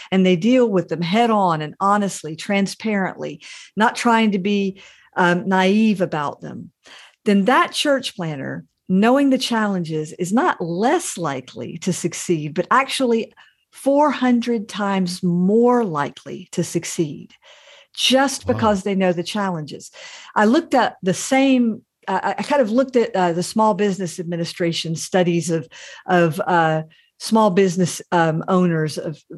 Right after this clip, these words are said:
Speaker 1: entrepreneurial types, and I discovered the same statistical findings there, that when a small business owner, a person starting their own business,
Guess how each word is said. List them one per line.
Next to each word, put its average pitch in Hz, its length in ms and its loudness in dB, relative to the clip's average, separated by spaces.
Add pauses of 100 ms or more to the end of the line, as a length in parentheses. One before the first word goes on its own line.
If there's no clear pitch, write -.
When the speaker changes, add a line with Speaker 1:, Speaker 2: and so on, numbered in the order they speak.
Speaker 1:
entrepreneurial 180 840 2
types, 156 460 -2
and 170 80 -2
I 185 200 2 (120)
discovered 277 540 0
the 190 60 2
same 330 640 0 (380)
statistical 254 840 -2
findings 220 560 0
there, 180 400 -2 (420)
that 208 180 2
when 208 160 4
a 190 160 4
small 262 380 2
business 247 480 0
owner, 165 240 -2
a 165 60 0
person 226 420 -2 (260)
starting 240 460 2
their 220 160 0
own 196 180 -2
business, 160 580 -6